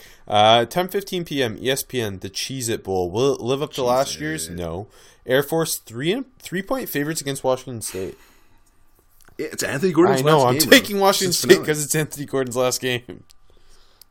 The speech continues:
Speaker 2: So, this is a tricky game. This is gonna be, I mean, it's a perfect Cheez-It Bowl 'cause it's just a
Speaker 1: An air
Speaker 2: clash
Speaker 1: raid
Speaker 2: of,
Speaker 1: versus a
Speaker 2: uh,
Speaker 1: triple option.
Speaker 2: Can't get any better
Speaker 1: That's
Speaker 2: than
Speaker 1: football
Speaker 2: that.
Speaker 1: porn.
Speaker 2: And, uh, yeah. Also, I,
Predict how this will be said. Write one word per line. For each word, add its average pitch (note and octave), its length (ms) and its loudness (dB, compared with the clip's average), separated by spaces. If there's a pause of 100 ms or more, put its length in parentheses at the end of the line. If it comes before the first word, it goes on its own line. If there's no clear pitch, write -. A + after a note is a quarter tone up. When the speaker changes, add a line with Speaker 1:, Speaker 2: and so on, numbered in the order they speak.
(460)
Speaker 2:
So, C#3+ 340 2 (640)
this C#3+ 220 -2
is D4 140 -2
a C#3+ 80 4
tricky - 560 -6
game. G#2+ 300 -2
This C3 140 -4
is A3 40 -6
gonna F#3 120 0
be, D3 280 0
I - 40 -6
mean, C#3+ 120 -2
it's C#3 100 -4
a C3+ 40 -4
perfect D#3+ 380 0
Cheez-It G2 280 -6
Bowl E2+ 280 -14 (340)
'cause G2 180 -10
it's F#2 80 -14
just A2+ 160 -4
a B2 40 0
Speaker 1:
An B2 60 0
air C#3+ 220 4
Speaker 2:
clash D#3+ 80 2
Speaker 1:
raid F3 200 6
Speaker 2:
of, C3+ 40 -8
Speaker 1:
versus D3+ 220 -2
a - 20 -4
Speaker 2:
uh, - 40 -10
Speaker 1:
triple C3 320 0
option. G2 580 -2 (1500)
Speaker 2:
Can't A2 180 -8
get A2+ 120 -4
any G#2+ 140 -6
better F2+ 140 -8
Speaker 1:
That's - 180 -4
Speaker 2:
than - 80 -6
Speaker 1:
football G2 380 2
Speaker 2:
that. - 60 -12
Speaker 1:
porn. E2+ 240 -6
Speaker 2:
And, - 380 -8
uh, F#2 100 -6 (1040)
yeah. F2 260 -14 (240)
Also, F#3+ 240 2
I, E3+ 200 0